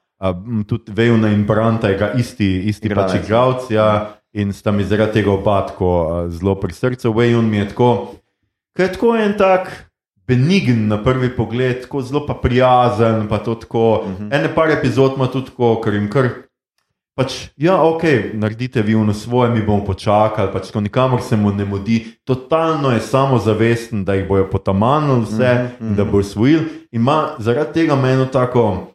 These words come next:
Speaker 1: zelo prezenco meni.
Speaker 2: Mhm,
Speaker 1: A veš,
Speaker 2: mhm.
Speaker 1: Gal Dukat, okej, vedno veš, da je, a, a, pač masovni morilc in da je baraba, čeprav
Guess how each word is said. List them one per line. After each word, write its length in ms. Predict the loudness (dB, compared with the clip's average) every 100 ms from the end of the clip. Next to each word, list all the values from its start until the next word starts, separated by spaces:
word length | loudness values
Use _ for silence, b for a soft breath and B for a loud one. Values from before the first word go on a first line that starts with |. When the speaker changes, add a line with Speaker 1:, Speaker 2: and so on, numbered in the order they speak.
| _ _
Speaker 1:
zelo 480 | -12 -6 -2 0 0
prezenco 680 | -2 0 0 0 0 -4 -6
meni. 280 | -4 -4 -4
Speaker 2:
Mhm, 220 | -2 -6 -4
Speaker 1:
A 100 | -6
veš, 80 |
Speaker 2:
mhm. 80 | 0
Speaker 1:
Gal 180 | 0 2
Dukat, 360 | 0 0 0 0
okej, 640 | 0 2 2 0 -6 -16 _ _ 0
vedno 300 | 0 2 2
veš, 300 | 4 2 2
da 120 | 0
je, 280 | 2 4 2 2
a, 180 | -2 -2 -2 -4
a, 280 | -6 -6 -6 -10 _ _ _ _
pač 180 | -16 -10
masovni 520 | -10 -2 0 2 0
morilc 520 | 0 2 2 0 -2
in 140 | -4 -2
da 120 | 0
je 200 | 2 2
baraba, 460 | 2 0 2 2 0
čeprav 440 | -4 0 2 2